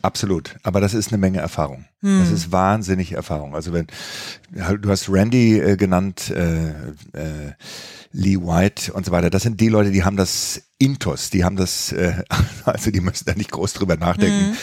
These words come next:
Speaker 1: Die wissen genau intuitiv, wo bin ich in meiner Geschichte.
Speaker 2: Mhm.
Speaker 1: Ja.
Speaker 2: Mhm. Okay. Ähm, was bedeutet Impro für dich noch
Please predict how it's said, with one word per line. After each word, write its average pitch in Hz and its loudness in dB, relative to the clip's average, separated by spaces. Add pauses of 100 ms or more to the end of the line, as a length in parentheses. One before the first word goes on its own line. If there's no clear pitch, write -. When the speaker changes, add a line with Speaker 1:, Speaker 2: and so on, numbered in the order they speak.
(140)
Speaker 1:
Die 202 2
wissen 143 0
genau 92 0
intuitiv, 110 -2 (120)
wo 120 4
bin 110 0
ich 113 -6
in 101 -6
meiner 90 2
Geschichte. 80 -6
Speaker 2:
Mhm. 208 2 (100)
Speaker 1:
Ja. 180 -4
Speaker 2:
Mhm. 196 -2 (300)
Okay. 180 -4 (480)
Ähm, 196 4
was 190 2
bedeutet 226 -2
Impro 220 0
für 208 -2
dich 202 -2
noch - 2